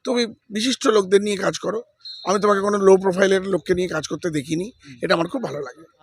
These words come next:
Speaker 2: আগামী দিনে আমরা চাইবো, স্যার, প্লিজ আপনি ভালো কিছু কাজ করুন, আমরা যাতে আবার আগের মতো আপনার গান শুনতে
Speaker 1: দেখি
Speaker 2: পাই।
Speaker 1: ঈশ্বর যদি মনে করেন, ঈশ্বর যদি মনে করেন,
Speaker 2: তো
Speaker 1: তাহলে শুনতে পাবে।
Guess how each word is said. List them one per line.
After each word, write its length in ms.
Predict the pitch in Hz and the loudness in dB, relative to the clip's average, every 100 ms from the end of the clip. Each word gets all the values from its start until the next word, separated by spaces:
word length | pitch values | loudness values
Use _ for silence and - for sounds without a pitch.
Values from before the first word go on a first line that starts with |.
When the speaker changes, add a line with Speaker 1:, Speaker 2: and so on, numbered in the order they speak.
| 151 | -14
Speaker 2:
আগামী 260 | 170 185 | -12 -10
দিনে 180 | 196 202 | -10 -10
আমরা 180 | 196 196 | -8 -8
চাইবো, 300 | 190 175 202 | -6 -8 -8
স্যার, 220 | - 170 | -8 -10
প্লিজ 320 | - 196 240 165 _ _ - | -10 -14 -14 -16 _ _ -20
আপনি 400 | 139 170 165 151 143 | -18 -16 -16 -18 -14
ভালো 160 | 151 | -14
কিছু 200 | 143 151 | -14 -18
কাজ 240 | 151 135 - | -16 -14 -14
করুন, 240 | 160 185 | -16 -14
আমরা 220 | 151 147 | -12 -12
যাতে 180 | 151 - 147 139 | -14 -16 -18 -14
আবার 260 | 165 190 | -10 -10
আগের 320 | 156 151 147 | -10 -12 -14
মতো 260 | 143 151 165 | -14 -18 -14
আপনার 280 | 143 143 139 | -16 -16 -18
গান 140 | 143 | -16
শুনতে 180 | 139 196 | -6 -4
Speaker 1:
দেখি 120 | 208 | -2
Speaker 2:
পাই। 60 | 233 | -4
Speaker 1:
ঈশ্বর 260 | - 233 196 | -2 -2 0
যদি 200 | 202 196 | -4 -2
মনে 200 | 190 160 | -4 -6
করেন, 240 | 165 165 180 _ _ _ _ _ _ _ 240 | -10 -14 -18 _ _ _ _ _ _ _ -8
ঈশ্বর 300 | 196 214 185 | -4 -4 -2
যদি 220 | 185 156 | -2 -4
মনে 220 | 170 160 | -4 -6
করেন, 260 | 139 147 151 | -6 -10 -10
Speaker 2:
তো 600 | 190 _ - _ - 190 | -18 _ -20 _ -12 -6
Speaker 1:
তাহলে 160 | 190 | -4
শুনতে 200 | 196 190 | -4 -6
পাবে। 180 | 185 | -6